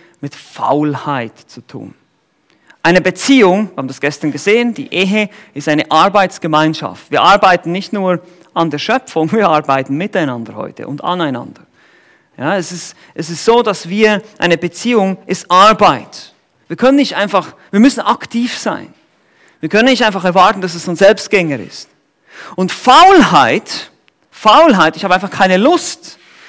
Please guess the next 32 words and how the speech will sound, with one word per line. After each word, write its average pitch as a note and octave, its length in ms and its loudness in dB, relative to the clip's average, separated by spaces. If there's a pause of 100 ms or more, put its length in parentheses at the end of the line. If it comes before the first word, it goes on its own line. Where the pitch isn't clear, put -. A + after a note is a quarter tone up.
(120)
ist E3+ 140 -10
oft A#3+ 200 -4
der E3+ 80 -2
Grund, F#3 380 0
warum F3 280 0
wir E3+ 280 0 (400)
nicht, A#3+ 580 0 (160)
gar E3+ 240 2
nicht - 440 0 (440)
oder - 120 -10
schlecht - 600 -2 (240)
kommunizieren. C3 680 -10 (1300)
Der C#3+ 80 -2
Mann G#3 420 2
kommt D#3 180 -6
von D#3+ 100 -4
einem D3 180 -2
anstrengenden F#3+ 840 -2
Arbeitstag F3 960 0
nach - 160 -6
Hause, G3 540 2 (760)
als C3+ 220 -4
hätte C#3 160 -6
die B2+ 120 -10
Frau C3 240 0
zu C3+ 160 -10
Hause C3 220 -4
überhaupt A#2+ 280 -6
nichts - 240 -14
gemacht, D#3+ 420 -6
natürlich, D#3+ 500 -8
ne? D3 180 -10